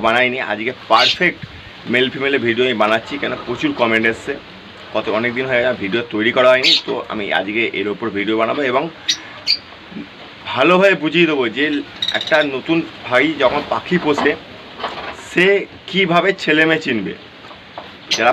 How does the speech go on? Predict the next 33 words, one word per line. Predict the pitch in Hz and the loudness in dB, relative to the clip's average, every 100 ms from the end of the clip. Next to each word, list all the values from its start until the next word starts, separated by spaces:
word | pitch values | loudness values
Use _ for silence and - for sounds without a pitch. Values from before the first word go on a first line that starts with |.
| - | 2
পুরনো | - 165 175 | 0 2 4
পাখি | 151 175 170 | 4 4 4
পালন, | 170 180 165 | 2 4 2
তারা | 165 | 2
এই | 165 | 4
ব্যাপারটা | 151 151 156 185 170 135 | 2 2 -2 0 0 0
বোঝে, | 127 107 - - - - - - - | 0 -2 -4 -14 -14 -14 -16 -18 -10
কিন্তু | 139 147 185 180 - - | -4 0 0 0 -2 2
প্রচুর | 165 165 214 190 | 2 2 2 2
নতুন | 170 175 165 | 2 0 0
সাবস্ক্রাইবার | 143 - 143 143 | -2 0 2 2
হয়েছে | 143 131 127 | 2 4 4
আমার, | 151 131 | 2 2
যারা | 107 120 147 - - | 4 4 2 -2 -6
ছেলে | 127 135 156 | -2 0 0
মেয়ে | 156 156 - | -2 -4 -2
চেনা | 185 - | 2 4
নিয়ে | 147 147 - | 4 2 -6
খুব | 160 - - | -10 -10 -4
কনফিউশনে | 110 110 131 123 131 123 | -4 -2 -4 0 0 2
আছে। | - 85 - - - - - | 0 -4 -6 -6 -6 -6 -2
এবং | 110 151 196 170 - - - - - - 107 | 2 2 2 -2 -16 -20 -20 -20 -6 2 4
লাভবার্ডই | 110 123 170 196 | 4 2 2 4
এমন | 165 170 | 2 0
একটা | 170 160 | -2 0
প্রজাতি | 160 151 - 170 170 - | 2 2 2 -2 -2 0
যে | 160 190 | 2 2
তার | 160 - | -2 -4
ছেলে | 131 131 156 | -4 -2 -2
মেয়ে | 160 | -2
চেনা | 143 143 147 | 0 -2 -2
খুব | 160 - | -6 -2
শক্ত, | 120 - | -2 0